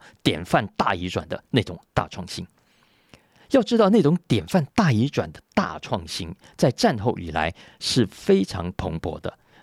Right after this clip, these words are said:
那是一种从无到有、从零到一的那种创新。比方说家电，战前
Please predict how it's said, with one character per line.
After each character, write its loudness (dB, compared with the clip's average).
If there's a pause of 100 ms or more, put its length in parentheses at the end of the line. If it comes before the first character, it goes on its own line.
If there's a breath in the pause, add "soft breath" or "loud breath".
那 4
是 4
一 0
种 -2
从 -4
无 -4
到 -2
有、 -10 (440 soft breath)
从 0
零 2
到 -2
一 2 (180)
的 0
那 2
种 -8
创 -14
新。 -12 (480 soft breath)
比 0
方 2
说 2 (420)
家 2
电， -8 (560)
战 2
前 -2